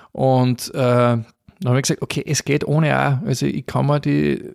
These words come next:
zweieinhalb bis dreitausend Euro Miete im Monat sparen fürs Studio. Da kaufe ich mir, also Miete mir ein kleines Lager, muss halt logistisch das ein bisschen anders in den Griff kriegen.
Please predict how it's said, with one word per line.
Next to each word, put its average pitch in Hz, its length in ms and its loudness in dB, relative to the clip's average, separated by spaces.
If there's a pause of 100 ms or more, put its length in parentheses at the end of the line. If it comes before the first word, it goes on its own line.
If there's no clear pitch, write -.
(240)
zweieinhalb 135 500 0
bis 147 140 -2
dreitausend 131 460 -2
Euro 131 320 0
Miete 139 360 0
im 151 220 0
Monat 135 360 0
sparen 127 340 -2
fürs 135 200 -2
Studio. 151 500 2 (880)
Da 139 100 -2
kaufe 131 340 0
ich 156 60 2
mir, 156 320 2
also 135 180 2
Miete 143 300 2
mir 143 320 4
ein 135 100 -2
kleines 139 300 0
Lager, 147 520 2
muss 147 260 0
halt 165 140 2
logistisch 151 600 0
das 117 180 -4
ein 113 60 -10
bisschen 120 280 -6
anders 120 640 -2
in 123 260 -4
den 113 80 -12
Griff 123 260 -2
kriegen. 165 340 0